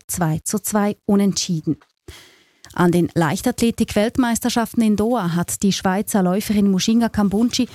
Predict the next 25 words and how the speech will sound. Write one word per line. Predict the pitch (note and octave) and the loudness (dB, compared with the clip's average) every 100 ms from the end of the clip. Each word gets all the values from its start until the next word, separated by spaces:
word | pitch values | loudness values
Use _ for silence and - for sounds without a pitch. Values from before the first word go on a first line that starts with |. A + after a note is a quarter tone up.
| - - - | -18 -16 -4
den | C#4 - | -2 0
Einzug | E3+ F#3+ - A3 - | 0 0 -2 -4 -2
in | - A3 | -2 0
den | A3+ | 0
Final | A3 B3+ F#3+ E3 | 0 0 0 0
über | F3+ F#3 F3+ | -2 0 -2
zweihundert | - - E3 E3+ G3 A3 - F3+ | -2 -2 0 2 2 0 -4 0
Meter | G3 F#3 F#3+ E3+ | 0 0 -2 -4
geschafft. | E3 - D#3 - - - _ - - - - _ _ - | -2 -2 -4 -6 -16 -20 _ -20 -20 -20 -20 _ _ -2
Und | G3+ G3 - | 2 2 0
in | - F3+ E3+ | 0 0 2
der | E3 - | -2 0
neunten | F#3 F#3 B3 A#3 | 2 2 2 0
Runde | G#3 G#3 A#3 A3+ | 2 2 0 0
der | G3 | 0
Eishockeymeisterschaft | G3 A#3 C4 A#3 A3 A3+ - A#3+ A#3 A3 - | 0 0 0 0 0 0 -2 -2 -2 -4 -4
gewinnt | A#3 A3+ A3+ - - | -2 0 0 -4 -8
Zug | - A#3+ - - | -2 -2 -4 -2
gegen | G3 F3 F3 | 0 0 0
Genf | F3+ F#3+ - | 0 0 -2
Servet | - G3+ A3+ A3+ - - | -2 -2 -2 -4 -6 -2
mit | F#3+ E3 | 0 -2
fünf | - - A3 A3 | -4 0 0 0
zu | - A3 | -4 -2
eins. | G3 A3+ | 0 -2